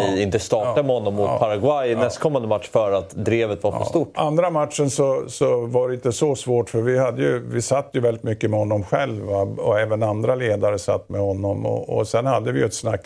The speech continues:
Speaker 1: då fortlöpande där, och det bestämde vi nog ganska snabbt, som jag kommer ihåg det, att nästa match må-, låter vi Kim starta utifrån hur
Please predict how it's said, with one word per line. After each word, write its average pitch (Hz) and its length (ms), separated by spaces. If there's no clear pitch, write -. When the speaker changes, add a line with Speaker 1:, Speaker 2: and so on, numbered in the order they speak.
Speaker 1:
då 98 340
fortlöpande 120 720
där, 107 220
och 107 120
det 120 220
bestämde 123 460
vi 113 140
nog 107 180
ganska 107 320
snabbt, 127 380
som 110 140
jag 104 120
kommer 104 200
ihåg 104 240
det, 104 100
att - 120
nästa 131 360
match 113 280
må-, 110 200
låter 117 260
vi 104 100
Kim 107 260
starta 104 440
utifrån 107 520
hur 98 260